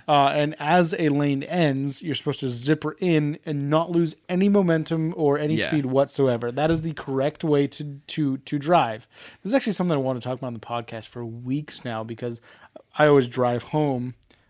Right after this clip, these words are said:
Speaker 1: on the days we record podcasts, and I love driving. So
Speaker 2: I don't.
Speaker 1: I love it. Getting my driver's license is one of the best days of my life.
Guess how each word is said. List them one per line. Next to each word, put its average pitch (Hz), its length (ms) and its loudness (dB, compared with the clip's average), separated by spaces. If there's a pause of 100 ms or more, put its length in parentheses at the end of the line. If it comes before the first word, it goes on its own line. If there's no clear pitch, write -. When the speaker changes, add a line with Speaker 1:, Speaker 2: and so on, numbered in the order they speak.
(160)
Speaker 1:
on 143 160 -2
the 131 60 -2
days 127 220 0
we 127 40 -4
record 123 380 -4
podcasts, 160 600 0 (340)
and 147 120 0
I 170 420 4 (200)
love 127 500 2
driving. 113 680 -6 (480)
So 127 380 2 (280)
Speaker 2:
I - 140 -4 (200)
don't. - 340 -18 (100)
Speaker 1:
I 135 340 4
love 120 440 -2
it. 117 140 -12 (540)
Getting 160 220 0
my 151 100 2
driver's 123 280 0
license 127 320 -6
is 123 40 -10
one 123 100 -4
of 120 40 -6
the 113 60 -8
best 113 240 -8
days 117 160 -8
of 110 80 -12
my 110 80 -10
life. 104 320 -14